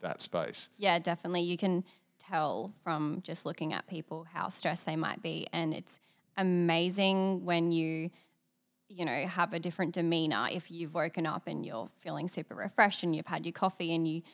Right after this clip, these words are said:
Speaker 2: you greet people in a certain way, what happens to their stress levels almost instantly. And you can tell on that,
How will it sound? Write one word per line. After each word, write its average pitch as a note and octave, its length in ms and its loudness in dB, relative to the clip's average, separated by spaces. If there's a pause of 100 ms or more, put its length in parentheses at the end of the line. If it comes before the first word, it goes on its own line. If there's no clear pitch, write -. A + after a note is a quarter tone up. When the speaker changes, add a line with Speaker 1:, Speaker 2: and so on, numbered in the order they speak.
(180)
Speaker 2:
you G3 80 -4
greet F#3+ 260 2
people F3+ 360 2
in E3+ 80 4
a F3 80 4
certain F3 400 4
way, D#3+ 480 2
what E3+ 160 -4
happens E3 400 0
to - 100 -2
their E3 160 2
stress - 380 -2
levels D#3 260 -2
almost E3 300 2
instantly. - 500 0
And - 80 -2
you E3+ 80 -2
can E3+ 160 -2
tell C#3+ 220 -6
on C#3+ 160 -2
that, - 120 -6